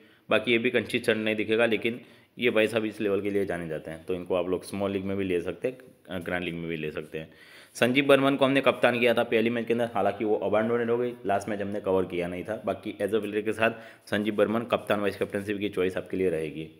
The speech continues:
कर सकते हैं आप लोग इनको स्मॉल लीग में, ग्रैंड लीग में, दोनों ही में कर सकते हैं। इसके साथ यहाँ पर धीरज गोस्वामी, अ, ओके, ओके रहेंगे, लास्ट मैच के अंदर एक रन किया, बाकी overall ठीक है, यहाँ पर कोई चॉइस ना मिले तो ट्राई करिएगा। बाकी अभिजीत सिंह सिद्धू very important पिक रहेंगे, इस प्लेयर को ड्रॉप नहीं करना है,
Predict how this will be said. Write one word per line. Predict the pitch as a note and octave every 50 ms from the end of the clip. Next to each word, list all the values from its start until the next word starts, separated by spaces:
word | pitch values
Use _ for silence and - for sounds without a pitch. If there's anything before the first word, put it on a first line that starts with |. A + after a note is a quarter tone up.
| _ _
कर | - G2
सकते | F2 - F2+ D#2 - F2+
हैं | E2+ E2 -
आप | - - -
लोग | F2 E2+
इनको | E2+ E2 F2 - E2
स्मॉल | - - F#2 F#2 F#2+ G2
लीग | G2 G2 F#2+
में, | G#2 G2+
ग्रैंड | F#2 F#2 F#2 F#2 F#2
लीग | F#2 F#2
में, | F#2+ G2+ A2 C3 - - - - - _ -
दोनों | G2 F#2+ G2 F#2+ F#2
ही | F#2
में | F2+ F2+ F2 E2
कर | D#2 D2
सकते | - - D2 - - - C2+
हैं। | B1+ - - - - - _
इसके | - F#2+ - C3+
साथ | A2+ A2+ A#2 A2+
यहाँ | A#2 A#2
पर | A#2+ B2
धीरज | G2 F2+ F#2+ G2+ G#2+ G#2
गोस्वामी, | - - G#2 G#2+ G#2 - A#2 G#2 A2 A#2 A#2 - - - _ _ _ _ _ _ _ _ _ _ _ A2
अ, | G#2 G#2 G#2+ G#2 -
ओके, | A2 A2 - _ _ - -
ओके | C3 A#2+ A2+ B2+
रहेंगे, | A#2+ A2 G#2 G#2 G#2+ A2 B2+ C#3+ D3+ - _ - - _ _ _ - - - - - -
लास्ट | F#2+ G2+ G#2+ A2 -
मैच | C3 B2 A2
के | G#2+ A#2
अंदर | A2+ A2
एक | A2 A2 A2+
रन | A2 A2 G#2
किया, | G2+ B2 B2
बाकी | A2+ G#2 G2+ - - A2 A2
overall | - - - G#2 G#2+ A2 A2+ A2 A2 -
ठीक | - A#2 A2+
है, | A2+ A2 G2+
यहाँ | F#2 F2+ F2+
पर | F#2+ G2
कोई | G2 G#2 G2
चॉइस | F#2+ - F#2 F#2+ F#2+ -
ना | F#2+
मिले | F#2 F#2 F#2 F#2
तो | F#2
ट्राई | F2+ - - D#2+
करिएगा। | D#2 E2 E2+ F2+ G2 G2+ G#2+ A2 A2 - - - - - - -
बाकी | G#2 G2+ A2
अभिजीत | - - A2 A2 C#3 D3+ E3 E3 D#3+
सिंह | - - E3+ D#3+
सिद्धू | D3+ - C3 A#2 G2+ F#2+ C3 C#3+ D3 - A#2
very | G#2+ A2 A#2 A#2+ C3
important | B2+ A#2+ A2+ A#2+ A#2+ B2 A2
पिक | - A2+ A2+
रहेंगे, | A2 A2+ B2 C#3
इस | C3+ A#2
प्लेयर | - - A#2+ A2+ A2+
को | - A2 A2+
ड्रॉप | A2 G#2 G2 F2 E2+ - G2+ G2+ G2 -
नहीं | G2 G2 F#2 E2+
करना | E2+ E2 D#2+ D#2
है, | E2 E2+